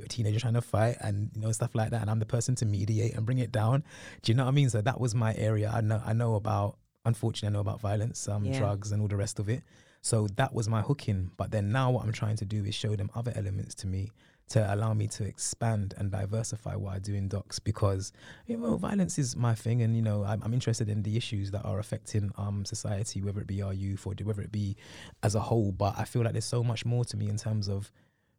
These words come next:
Speaker 1: who I am as a person and a presenter, that I don't wanna just be bogged down in violence, drama, uh, violence, uh, crime and drugs.
Speaker 2: Definitely.
Speaker 1: And some of the stuff that I'm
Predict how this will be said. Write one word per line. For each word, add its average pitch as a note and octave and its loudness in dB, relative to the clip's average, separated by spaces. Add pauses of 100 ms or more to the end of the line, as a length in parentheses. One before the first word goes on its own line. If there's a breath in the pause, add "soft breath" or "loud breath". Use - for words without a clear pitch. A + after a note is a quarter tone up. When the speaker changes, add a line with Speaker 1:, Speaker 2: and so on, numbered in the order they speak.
(200)
Speaker 1:
who B2+ 8
I A#2 6
am A2+ 4
as G#2 2
a G#2+ -2
person G#2+ -2
and G2+ -2
a - -2
presenter, G2+ -2
that F#2+ -4
I G#2+ -4
don't G#2+ 0
wanna G#2 -2
just G#2+ -4
be G#2+ -6
bogged G2+ -6
down G2+ 2
in F#2+ 4
violence, G2 2
drama, G2 2
uh, G2 4
violence, G2+ 2
uh, G2 -4 (100)
crime G2+ 0 (440)
and G2 2
drugs. F#2+ -4
Speaker 2:
Definitely. B2+ 0
Speaker 1:
And A2 0
some A#2 2
of - 0
the A2+ 2
stuff A2 -4
that - -6
I'm G2+ -2